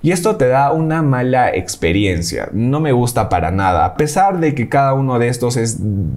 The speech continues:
tiene una diferente presión o debes de ejercer una diferente fuerza, no me convencen. Luego me acuerdo que es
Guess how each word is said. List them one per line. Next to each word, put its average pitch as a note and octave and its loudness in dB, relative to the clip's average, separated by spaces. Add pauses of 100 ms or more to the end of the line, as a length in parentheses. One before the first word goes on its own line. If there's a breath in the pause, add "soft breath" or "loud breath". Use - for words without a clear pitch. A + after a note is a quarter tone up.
(160)
tiene C3 0
una C3 0
diferente G2+ 0
presión A#2+ 0
o G#2 2
debes A2 2
de G#2 0
ejercer F#2 0
una G#2+ 0
diferente F#2 0 (340 loud breath)
fuerza, A2+ -2 (100)
no D#3 2
me D#3+ 2
convencen. F#2 0
Luego F3 2
me C3 0
acuerdo A2+ 2
que G2 0
es - -6